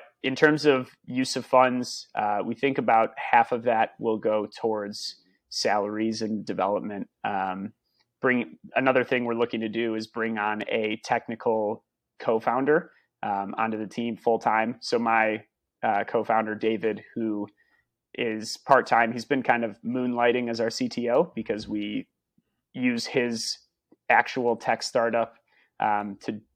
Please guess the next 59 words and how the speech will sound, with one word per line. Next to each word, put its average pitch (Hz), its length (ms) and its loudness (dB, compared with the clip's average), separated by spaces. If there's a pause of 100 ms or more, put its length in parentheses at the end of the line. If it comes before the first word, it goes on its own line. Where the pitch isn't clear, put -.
(200)
do 120 220 0
our 110 120 4
development. 110 640 -2 (320)
So 110 420 4
he's 156 200 2
our, 135 160 4
he's 147 200 0
our 117 120 6
head 127 260 4
of 113 140 -6
product, 113 520 0 (320)
we'll 131 120 2
call 131 260 6
it, - 140 4
but 120 140 4
we're 131 100 2
looking 156 200 6
to 135 60 0
bring 131 200 2
on 117 160 4
an 113 120 -4
internal 120 420 -2
developer 104 640 -2 (380)
that 113 160 2
really 120 380 0
is, 110 240 -4
uh, 104 260 2
kind 127 160 4
of 113 80 -4
looking 120 240 -2
to 117 60 -6
take 113 320 -2 (160)
that 110 240 -2
leap 117 160 -4
of 110 80 -16
faith 117 240 0
into 110 120 -4
the - 60 -8
startup 110 400 -4
world, 110 380 0 (160)
um, 101 420 -6 (420)
that 113 160 2
might 113 180 2
have 110 100 -2
been 110 360 0 (120)
maybe 113 240 -4
a 110 40 -2
small 110 340 -2
fish - 500 -2
in 117 140 -6
a 110 40 -6
very 110 280 0
big 107 260 -4
pond 104 440 -2
at 101 120 -6
one 104 120 -6
of 104 100 -8
the 104 80 -4
large 104 500 -4